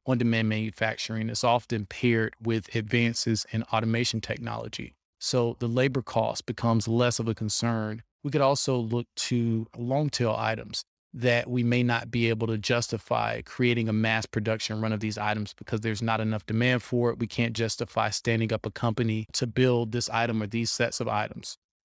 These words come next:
But when the barrier to entry only calls for a cat file, so instead of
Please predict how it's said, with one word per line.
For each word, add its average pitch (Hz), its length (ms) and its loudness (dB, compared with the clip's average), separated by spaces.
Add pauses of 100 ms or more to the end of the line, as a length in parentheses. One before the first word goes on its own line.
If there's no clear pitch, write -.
(140)
But 143 220 4 (200)
when 120 380 2 (160)
the 120 260 0
barrier 123 340 2
to 117 180 -2
entry 117 540 0 (100)
only 139 220 4
calls 120 380 2
for 113 180 -4
a 104 40 -6
cat 117 400 -2
file, 117 400 -4
so 123 220 2
instead 117 300 2
of 117 160 0